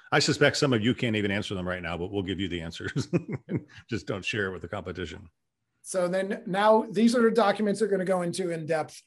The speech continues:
Speaker 2: uh, after lunch. So you're talking your pricing analysis and cost estimator. We're gonna go through all of that. But once you do your preview, now it's time that you take all the research,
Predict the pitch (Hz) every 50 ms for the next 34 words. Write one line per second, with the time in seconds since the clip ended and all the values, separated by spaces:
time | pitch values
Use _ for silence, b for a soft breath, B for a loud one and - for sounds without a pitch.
0 | _ - 170 156 147 143 - 175 156 156 160 - 170 151 147 143 131 120 120 117
1 | - - - 156 143 147 147 151 151 156 156 156 151 190 165 151 - 170 156 143
2 | 131 - 170 170 175 175 185 175 170 170 165 165 165 165 180 151 131 151 143 120
3 | 170 156 151 147 - 160 147 147 - - 143 135 135 139 143 143 143 147 143 147
4 | 135 147 143 143 - 156 147 139 143 143 143 139 135 139 127 123 123 B B B
5 | B B B B B - 160 156 160 185 202 220 226 233 220 185 190 214 202 190
6 | 190 180 175 - 214 226 226 208 175 185 170 160 165 165 b b b b b _
7 | 156 170 175 196 214 226 220 226 - - 202 190 190 190 185 180 175 - 170 170
8 | - 180 160 - 170 165 180 175 202 185 185 185 180 170 - 196 180 175 180 175
9 | -